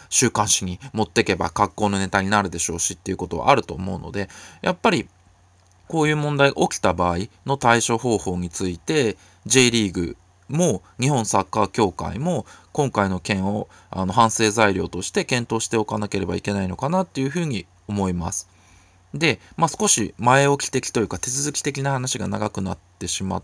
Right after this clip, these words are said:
たんですけど、繰り返しになりますけど、私はやっぱり結論として一年間の資格停止っていうのはやむを得ないというか、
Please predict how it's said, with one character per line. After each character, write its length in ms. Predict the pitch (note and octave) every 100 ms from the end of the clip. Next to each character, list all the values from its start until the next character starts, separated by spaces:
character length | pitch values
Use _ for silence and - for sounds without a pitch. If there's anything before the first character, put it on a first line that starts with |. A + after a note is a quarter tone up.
| -
た 120 | F#2+
ん 80 | F2+
で 80 | F#2
す 100 | -
け 120 | F#2
ど、 180 | G#2+ G2+ - - - - -
繰 100 | F#2
り 80 | -
返 200 | G#3+ G3+
し 500 | - G3 F#3 F#3+ F3+
に 100 | F3+
な 120 | F3+
り 60 |
ま 140 | E3+ E3+
す 80 | -
け 80 |
ど、 60 | A#2
私 220 | D3 -
は 60 | G3+
や 60 | G3
っ 20 |
ぱ 80 | F3
り 40 |
結 240 | F3+ F3+
論 180 | G#3+ A3
と 140 | G#3 G#3+
し 80 |
て 120 | - G#3
一 200 | E3 F#3
年 160 | F#3+
間 120 | B2
の 60 | G#2
資 100 | -
格 200 | A#2 -
停 160 | - A2
止 260 | G2+ A#2+
っ 40 | - _ -
て 80 | G2+
い 80 | G2
う 60 |
の 120 | F#2
は 160 | F#2 F#2+ - - -
や 120 | B2+
む 180 | D3+ D#3+
を 60 |
得 100 | D#3
な 100 | C3+ F#2
い 60 |
と 120 | -
い 100 | F#2
う 80 | F2+
か、 220 | - -